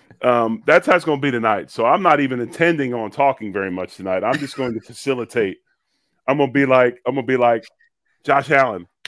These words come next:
go." And then I'm just gonna sit back and let her have at it. So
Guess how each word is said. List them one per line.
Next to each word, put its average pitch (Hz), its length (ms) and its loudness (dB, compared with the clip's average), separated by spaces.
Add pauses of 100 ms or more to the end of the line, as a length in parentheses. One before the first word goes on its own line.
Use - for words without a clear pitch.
(380)
go." 131 320 0 (220)
And 127 140 2
then 123 120 2
I'm 131 120 2
just 135 140 -10
gonna 123 160 -6
sit 123 260 -4
back 123 300 0 (120)
and 120 140 -4
let 120 140 -2
her 127 180 0
have 117 240 0
at 113 200 0
it. - 180 -14
So 101 340 -6